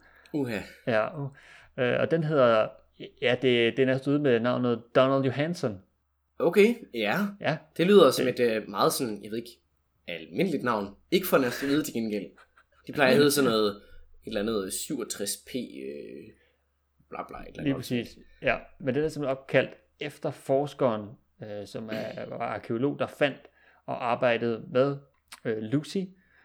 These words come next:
Speaker 2: som den her satellit så er opkaldt efter.
Speaker 1: Er det ikke en af de der, der er sådan nogle protomennesker, er det ikke en af dem? Jeg synes, jeg har, øh, de har hende inde på, øh, er det ikke Moesgaard? Hvor de har sådan en udgave af hende.
Speaker 2: Øh, jo, jeg tror, de har en udgave. Jeg tror ikke, de har Lucy liggende. Øh.
Speaker 1: Nå, nej, nej, nej, men altså, det er en, det er en model af hende.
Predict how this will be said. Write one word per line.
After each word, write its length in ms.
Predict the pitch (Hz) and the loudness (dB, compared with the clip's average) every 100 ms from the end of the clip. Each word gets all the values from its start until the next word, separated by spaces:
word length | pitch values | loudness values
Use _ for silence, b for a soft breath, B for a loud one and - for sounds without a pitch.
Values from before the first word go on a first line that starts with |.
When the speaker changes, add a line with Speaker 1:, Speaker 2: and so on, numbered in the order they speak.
| b _ | b _
Speaker 2:
som 160 | - 113 | -8 -4
den 100 | 117 | 0
her 160 | 120 104 | 0 0
satellit 400 | 123 107 139 143 | -2 -2 -2 -2
så 120 | 131 | -2
er 40 | |
opkaldt 440 | - 143 156 120 - | 0 -2 -2 -4 -6
efter. 200 | - - - - | -10 -20 -14 -8
Speaker 1:
Er 60 | |
det 140 | 135 196 | -2 -2
ikke 200 | 190 185 | 0 0
en 140 | 139 | 0
af 60 | 120 | 0
de 120 | 135 | 0
der, 160 | 151 110 95 - _ | 2 2 0 -6 _
der 60 | 143 | -4
er 20 | |
sådan 120 | 156 160 | 0 0
nogle 140 | - | -2
protomennesker, 720 | 131 202 131 104 101 123 113 | -2 0 0 -2 -2 -4 -4
er 60 | 107 | -4
det 80 | 170 | -2
ikke 120 | 190 | 0
en 80 | 147 | 0
af 60 | |
dem? 320 | 120 165 170 - _ - | 0 -4 -8 -16 _ -8
Jeg 100 | - | -2
synes, 220 | 175 175 | 0 0
jeg 80 | 113 | -2
har, 240 | 110 104 | -2 -2
øh, 160 | 104 104 - - | -4 -6 -12 -14
de 100 | 110 | -8
har 160 | 175 | -6
hende 180 | 123 113 | -4 -4
inde 140 | 143 - | -4 -4
på, 260 | 110 101 | -6 -6
øh, 80 | 101 - | -10 -8
er 20 | |
det 80 | 120 | -8
ikke 120 | 170 | -6
Moesgaard? 540 | 135 202 - - 90 - - - _ - - - | -4 -4 -6 -10 -10 -12 -18 -20 _ -20 -18 -6
Hvor 120 | 120 | -4
de 100 | 120 | -2
har 80 | 135 | -2
sådan 160 | 143 127 | -2 0
en 60 | 143 | 0
udgave 260 | 156 107 | 0 -2
af 60 | 110 | -2
hende. 220 | 107 101 - - - | -6 -8 -12 -10 0
Speaker 2:
Øh, 180 | 151 156 | 2 4
jo, 80 | 147 | 2
jeg 100 | 131 | 0
tror, 100 | 147 | 2
de 60 | |
har 60 | 123 | 4
en 60 | 123 | 4
udgave. 180 | 123 113 | 4 2
Jeg 80 | |
tror 100 | 127 | 2
ikke, 100 | 135 | 0
de 60 | 131 | 2
har 320 | 123 113 - 120 | 2 2 2 -4
Lucy 200 | 110 113 | -4 -4
liggende. 420 | 107 101 110 110 143 | -4 -6 -8 -8 -8
Øh. 120 | 117 - _ _ _ - | -8 -8 _ _ _ -2
Speaker 1:
Nå, 80 | 151 | 2
nej, 100 | 151 | 4
nej, 160 | 143 120 | 4 2
nej, 120 | 127 | 0
men 40 | 123 | 0
altså, 140 | - | 0
det 60 | 139 | 0
er 40 | |
en, 80 | 120 | 0
det 40 | |
er 20 | 123 | -4
en 60 | |
model 260 | 117 139 113 | 0 0 0
af 80 | 101 | -4
hende. 220 | 101 | -10